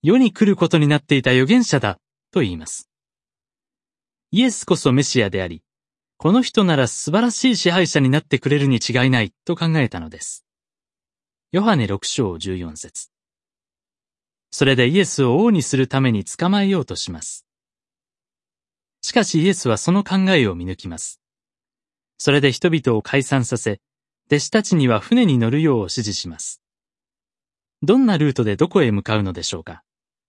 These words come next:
まずベツサイダの方向に進み、それからカペルナウムに向かいます。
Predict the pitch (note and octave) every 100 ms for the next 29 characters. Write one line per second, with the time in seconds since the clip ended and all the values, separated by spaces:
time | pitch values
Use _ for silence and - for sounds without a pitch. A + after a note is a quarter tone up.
0 | _ _ _ _ _ _ _ _ F3+ G3
1 | C#3 B2 C#3 - A#3+ A3+ D3+ G#2+ A2+ A2+
2 | A#2+ G#2+ G#2 - A2+ F#2+ F2 _ _ _
3 | _ - - E3+ F#3+ F3 E3+ - B2+ G#3
4 | G#3+ G#3+ E3 G#2+ F2+ E2 E2+ F2 D#2+ D#2+
5 | -